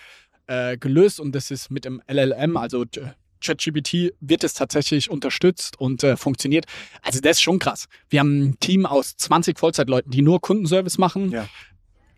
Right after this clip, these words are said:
Speaker 2: Und
Speaker 1: da
Speaker 2: wenn
Speaker 1: ist
Speaker 2: man
Speaker 1: jetzt
Speaker 2: da,
Speaker 1: wirklich
Speaker 2: ja, das heißt, wenn man auf einmal, auf einmal irgendwie die Arbeit von sechs Leuten oder sowas, äh, Hilfe bekommen kann,
Speaker 1: Ja.
Speaker 2: ist ja Wahnsinn. Okay.
Speaker 1: Voll. Und
Speaker 2: Und
Speaker 1: die
Speaker 2: wahrscheinlich kann man auch schneller antworten und
Speaker 1: Wahnsinn. Also und da, äh, tatsächlich einige Leute wechseln grad die Abteilung, weil wir sagen,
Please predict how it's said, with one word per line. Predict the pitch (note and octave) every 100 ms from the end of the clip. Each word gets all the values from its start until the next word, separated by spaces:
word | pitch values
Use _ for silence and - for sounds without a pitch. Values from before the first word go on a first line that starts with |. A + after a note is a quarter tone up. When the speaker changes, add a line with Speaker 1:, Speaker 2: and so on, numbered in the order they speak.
| - B2+
Speaker 2:
Und |
Speaker 1:
da | C3+
Speaker 2:
wenn | D3+
Speaker 1:
ist | -
Speaker 2:
man |
Speaker 1:
jetzt | B2+
Speaker 2:
da, | D#3
Speaker 1:
wirklich | B2+ B2 A#2
Speaker 2:
ja, | C3+
das | B2 C3+
heißt, | B2
wenn | B2+ B2
man |
auf | B2
einmal, | C3 B2+ B2+ B2+ D#3+ _ _ - -
auf | - D#3
einmal | C3+ B2+ C3
irgendwie | A#2+ B2+ B2
die | A#2+
Arbeit | B2 C3+ C3
von | B2+
sechs | B2 C#3+
Leuten | - C3 C#3
oder | B2 B2
sowas, | A#2+ B2 -
äh, | C#3+
Hilfe | A2+ C#3+ C3
bekommen | C3 C3 B2+
kann, | A#2+
Speaker 1:
Ja. | E3
Speaker 2:
ist | -
ja | A#2
Wahnsinn. | A#2+ G#2+ G#2+ B2+
Okay. | - A2+ A#2 -
Speaker 1:
Voll. | - F#3
Und | F#3 D3 C3+
Speaker 2:
Und |
Speaker 1:
die | C3
Speaker 2:
wahrscheinlich | D3 D3+ C#3
kann | -
man | C#3
auch | B2+
schneller | - D3 B2+
antworten | C3 D3+ C3+ C3 B2+ C3
und | B2 A#2 - -
Speaker 1:
Wahnsinn. | C#3 D#3+ F#3+ F3+ C#3+ D3+ -
Also | D3 C#3 C#3+
und | D3 C#3
da, | D3 E3 F3+ D3
äh, | C#3+ C#3 C#3
tatsächlich | - - F#3 D3+ -
einige | E3 E3+ C#3+
Leute | D3 D#3 D3
wechseln | D3+ -
grad | D3 C3+ -
die |
Abteilung, | A#2+ - - D#3 C3
weil | A#2+ A#2
wir | A2+
sagen, | A2 A#2+ B2+ B2